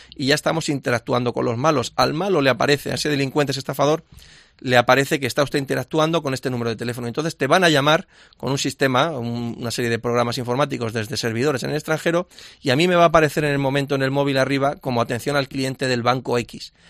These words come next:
Si coincide que yo tengo ese banco, me lo voy a creer. Entonces, cuando me llama, me dice, "Está siendo usted víctima de una estafa, hemos detectado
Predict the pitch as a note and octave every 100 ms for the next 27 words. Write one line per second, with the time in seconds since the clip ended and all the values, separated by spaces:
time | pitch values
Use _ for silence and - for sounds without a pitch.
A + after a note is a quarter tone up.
0 | - - C#3+ D3 C#3+ - - C#3 D3+ D3+
1 | D3 C#3+ D3 D#3 D#3 C#3+ B2+ A#2+ B2 A2
2 | A#2 B2 A#2 _ _ _ _ B2+ C#3+ C#3+
3 | D3 D3 D3+ E3+ F3+ D#3 C#3 C#3 - D#3+
4 | F3+ E3 - D3 C#3 C3+ B2+ C3 D3+ -
5 | F3+ F#3 D3 C#3 C#3+ C#3 - E3 F#3